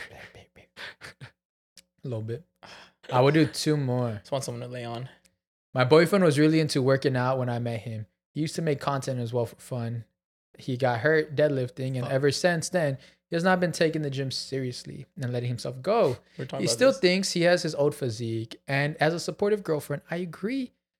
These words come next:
Speaker 1: But his friends and family have been telling him otherwise. How do I tell him he's getting skinny fat and losing his muscles without making it seem like I'm criticizing him or making him feel bad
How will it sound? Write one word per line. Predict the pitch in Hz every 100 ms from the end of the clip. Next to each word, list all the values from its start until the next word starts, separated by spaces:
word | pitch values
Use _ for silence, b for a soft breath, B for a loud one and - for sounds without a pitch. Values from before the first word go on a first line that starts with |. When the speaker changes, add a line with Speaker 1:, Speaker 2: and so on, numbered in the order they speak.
| _
Speaker 1:
But | 240 233
his | 220
friends | - 185 196
and | 175
family | 175 170 175
have | 156 156
been | 143
telling | - 151 147
him | 147 139
otherwise. | 120 117 117 113 117 - _ _ -
How | 170 233
do |
I | 254
tell | 220 214 208
him |
he's | 180 160
getting | 175 165
skinny | - - 175 151
fat | - 123 117 _ _
and | 135 135
losing | 143 151
his | 139 135 123
muscles | 120 127 139 143 -
without | 135 135 135
making | 143 147 165
it |
seem | 156 165 165
like | 156
I'm | 156
criticizing | 151 170 156 143 143 143
him | 147 156 - _ _ -
or | 175 214
making | 175 175 165
him | 156 151
feel | 156 151
bad | 131 127 123 120